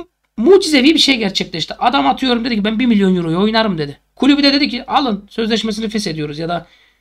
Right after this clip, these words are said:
e, bir milyon euro opsiyonu vardı bunun. İşte Dirk Kuyt'ın öyle bir şeyi vardı. Bir milyon euroya serbest kalır maddesi. Öyle bir şey oldu. Ondan sonra diyeceksiniz ki, "Ha bak yüzde on demek ki buymuş." Ha, iyi niyetliyseniz.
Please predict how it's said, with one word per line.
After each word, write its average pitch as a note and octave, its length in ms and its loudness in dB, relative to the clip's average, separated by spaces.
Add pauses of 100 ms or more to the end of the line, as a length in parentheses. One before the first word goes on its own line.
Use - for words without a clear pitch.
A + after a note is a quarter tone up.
(300)
e, G#3 460 -10
bir F#4 100 4
milyon G3 340 2
euro G#3+ 160 4
opsiyonu G#3 480 4
vardı D#3 280 0
bunun. D3+ 260 -6 (360)
İşte D3 180 -8
Dirk E3 220 0
Kuyt'ın F3+ 260 2
öyle F#3+ 120 4
bir F#3 40 0
şeyi D4 200 0
vardı. G#3+ 180 -2
Bir F#3 80 0
milyon F#3 260 4
euroya F#3 180 0
serbest F3 340 -4
kalır E3 160 -6
maddesi. D3+ 440 -8 (680)
Öyle D#4 160 2
bir A#3 60 2
şey G#3 180 0
oldu. F3+ 300 -6
Ondan E3+ 280 -6
sonra G#3 220 0
diyeceksiniz G#3+ 420 -4
ki, A#3+ 120 -6
"Ha B3+ 240 -4
bak C#4 200 -8
yüzde G#3 240 0
on G3+ 160 0
demek F#3 200 -4
ki G#3 120 -2
buymuş." D#3 520 -4 (600)
Ha, - 60 -20
iyi F#3+ 240 4
niyetliyseniz. D#3 720 -2